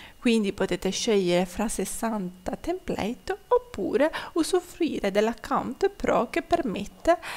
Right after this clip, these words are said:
di, eh, trovare e utilizzare mille template. Questo di qua, diciamo, la scelta spetta a voi.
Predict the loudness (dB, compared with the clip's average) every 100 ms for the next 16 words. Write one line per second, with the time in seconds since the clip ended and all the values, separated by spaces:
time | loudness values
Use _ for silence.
0 | -10 -12 -4 2 2 2 4 6 6 4
1 | 4 4 2 0 -2 2 2 2 -2 -2
2 | -6 _ -20 -20 -20 -20 -20 -20 -20 -20
3 | -18 -18 -20 -20 -16 -4 6 8 8 0
4 | -2 0 0 0 0 0 -2 -2 0 0
5 | 0 -2 -2 -2 -2 -2 -4 -4 -6 -6
6 | -4 0 0 0 -4 -4 0 0 0 -4
7 | -4 -2 -2 0 -2 -2 -8 -12 -10 -8
8 | -10 -8 -6 -4 -6